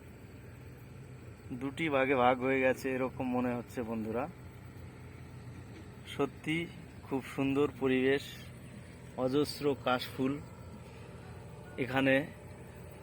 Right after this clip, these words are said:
কাশবন, কাশের ফুল already কিছু কিছু এই দেখ-, দেখুন দেখা যাচ্ছে।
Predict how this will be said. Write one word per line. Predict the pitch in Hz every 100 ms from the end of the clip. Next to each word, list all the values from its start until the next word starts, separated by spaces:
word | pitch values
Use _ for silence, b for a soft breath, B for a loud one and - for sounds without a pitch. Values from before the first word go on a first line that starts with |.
| -
কাশবন, | - 135 131 117 120 135 156 165 - - - - - - - - - - - - - - - - - - - -
কাশের | - 127 - 143 131
ফুল | - 135 143 - - - -
already | 135 135 123 131 131 - -
কিছু | - 120 135
কিছু | 131 139
এই | 131 127
দেখ-, | 123 113 - 139 123
দেখুন | 123 120 127 139 123
দেখা | 123 120
যাচ্ছে। | 117 120 - 123